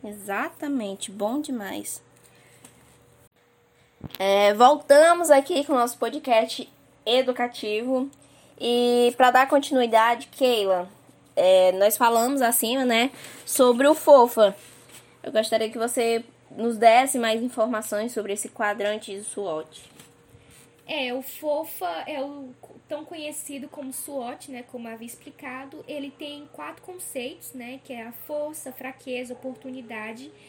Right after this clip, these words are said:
Speaker 2: e a ameaça. Eu vou explicar cada uma aqui pra ficar melhor o entendimento.
Speaker 1: Ok.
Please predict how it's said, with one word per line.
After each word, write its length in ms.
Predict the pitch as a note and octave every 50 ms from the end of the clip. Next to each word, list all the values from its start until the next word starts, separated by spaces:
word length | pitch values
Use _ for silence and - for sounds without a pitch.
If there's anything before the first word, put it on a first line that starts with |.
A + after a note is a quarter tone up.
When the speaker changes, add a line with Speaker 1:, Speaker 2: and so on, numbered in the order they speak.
| - _ _ _ -
Speaker 2:
e 80 | C#4
a 80 | C#4 C4+
ameaça. 540 | C#4 C#4+ E4 F4+ E4+ - A3 A3 - - - _ _ _ _ _
Eu 60 | A#3
vou 80 | A#3 C4+
explicar 420 | C4 - - C#4+ C#4+ - D4+ C#4+ C#4+
cada 280 | - C#4+ C4+ A#3+ C4
uma 140 | C4 C4 C4
aqui 180 | C4 B3 - A#3
pra 160 | - B3+ C4
ficar 240 | B3 - - C#4+ C4
melhor 300 | C4 C4+ B3+ B3 A#3 A#3+
o 20 |
entendimento. 720 | B3+ B3 - C#4 C#4 C#4+ D4 D#4 D4+ - - - A3 _ - - -
Speaker 1:
Ok. 440 | B3+ - G#3+ G#3+ - - G#3+ - B4+